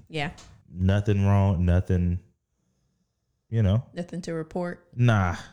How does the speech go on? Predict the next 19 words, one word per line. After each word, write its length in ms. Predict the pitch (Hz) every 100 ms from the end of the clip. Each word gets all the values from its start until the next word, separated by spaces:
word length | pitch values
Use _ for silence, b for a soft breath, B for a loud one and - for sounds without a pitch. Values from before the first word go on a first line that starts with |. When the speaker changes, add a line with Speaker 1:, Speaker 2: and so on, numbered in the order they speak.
| B _ _ -
Speaker 2:
like, 240 | 98 92 90
regular 600 | 95 113 113 110 110 107
old 440 | 101 104 101 92
week. 380 | 98 95 - - _ _
Happy, 600 | 98 107 110 117 107 107 - -
you 100 | 107
know, 280 | 90 101 113 _ -
happy 540 | 104 101 113 107 107 _ _ _ _ _ -
that 100 | 92
everything 440 | 101 104 107 104
is 100 | 104
going 460 | 92 101 107 107 107
the 60 | 101
way 220 | 104 104
it 60 |
is 280 | 104 104 107
right 360 | 87 90 104 101
now. 320 | 92 87 101
Speaker 1:
Mm-hmm. 380 | 175 160 175